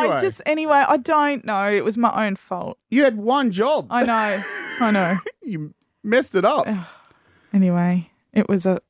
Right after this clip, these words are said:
Speaker 2: whole thing. I never wanna see another pavlova again in my life.
Speaker 1: Mine went down a treat, but everyone was loving
Speaker 2: I
Speaker 1: it.
Speaker 2: bet it did.
Speaker 1: They were just like, "Oh, who, who made, did you make this, Alan?" I'm like, "No, no, no, no, I, uh, a lady made it,
Speaker 2: Oh,
Speaker 1: Julie."
Speaker 2: you didn't take credit?
Speaker 1: No, I did not.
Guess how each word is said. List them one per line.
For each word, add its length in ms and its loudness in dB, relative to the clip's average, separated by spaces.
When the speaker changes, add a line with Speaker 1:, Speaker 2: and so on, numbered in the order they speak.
Speaker 2:
whole 280 0
thing. 400 -2
I 60 0
never 160 0
wanna 160 4
see 120 -2
another 260 2
pavlova 520 0
again 260 -2
in 60 -4
my 100 -4
life. 220 -6
Speaker 1:
Mine 160 4
went 140 0
down 200 2
a 40 -6
treat, 320 -4
but 120 -4
everyone 200 0
was 140 -10
loving 280 -2
Speaker 2:
I 60 4
Speaker 1:
it. 80 -4
Speaker 2:
bet 180 0
it 140 -8
did. 380 -8
Speaker 1:
They 60 -2
were 80 4
just 120 -4
like, 160 4
"Oh, 160 6
who, 360 -2
who 180 -4
made, 220 -2
did 120 -12
you 60 -2
make 120 -2
this, 140 -2
Alan?" 260 -2
I'm 100 -2
like, 160 -2
"No, 160 2
no, 100 0
no, 120 -4
no, 260 -6
I, 260 -2
uh, 280 0
a 120 0
lady 180 0
made 160 -2
it, 80 -4
Speaker 2:
Oh, 40 -12
Speaker 1:
Julie." 280 2
Speaker 2:
you 80 2
didn't 180 -4
take 180 -2
credit? 440 2
Speaker 1:
No, 180 4
I 80 4
did 140 0
not. 280 2